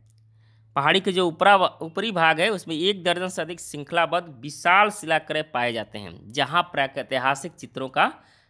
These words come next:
ज्ञान हमें देखने को मिलता है। क्वेश्चन नंबर अठारह है, होशंगाबाद किस चित्रकला के लिए जाना जाता है?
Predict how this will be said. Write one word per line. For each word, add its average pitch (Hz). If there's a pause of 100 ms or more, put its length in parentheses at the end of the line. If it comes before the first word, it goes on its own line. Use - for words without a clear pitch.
(180)
ज्ञान 143
हमें 135
देखने 123
को 233 (260)
मिलता 139
है। 87 (1400)
क्वेश्चन 226
नंबर 262
अठारह 196
है, 208 (1900)
होशंगाबाद 254 (160)
किस 262
चित्रकला 226
के 220
लिए 214
जाना 165
जाता 151
है? 113